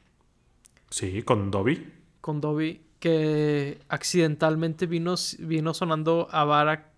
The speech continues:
Speaker 2: como que Avada Kedavra.
Speaker 1: Sí, de hecho, de hecho, eh, de hecho sí sabía. O sea, me acordé cuando, cuando vi la película, pero sí sabía que fue un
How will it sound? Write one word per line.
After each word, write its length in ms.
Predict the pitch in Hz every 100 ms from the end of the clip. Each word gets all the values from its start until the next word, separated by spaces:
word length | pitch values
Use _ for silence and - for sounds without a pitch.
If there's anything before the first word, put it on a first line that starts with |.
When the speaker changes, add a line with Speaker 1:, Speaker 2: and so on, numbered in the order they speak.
| _ _
Speaker 2:
como 280 | 175 160 147
que 120 | 156
Avada 320 | 139 143 151
Kedavra. 400 | 160 147 143 156
Speaker 1:
Sí, 460 | 170 151 185 - -
de 160 | 147 143
hecho, 360 | 139 160 160 139
de 140 | 143
hecho, 760 | 139 165 160 147 131 120 113 - - - - -
eh, 240 | - 127
de 60 | 117
hecho 160 | -
sí 140 | 131 127
sabía. 440 | 131 117 120 117 -
O 80 |
sea, 720 | 117 127 117 110 107 104 - - _
me 80 | 120
acordé 420 | 120 127 120 131
cuando, 300 | 131 147 131 120
cuando 200 | 120 113
vi 80 |
la 100 | 117 120
película, 400 | 113 110 123 113
pero 200 | 101 98
sí 100 | 107
sabía 340 | 110 107 107
que 220 | 113 104
fue 220 | - 104
un 440 | 101 104 101 95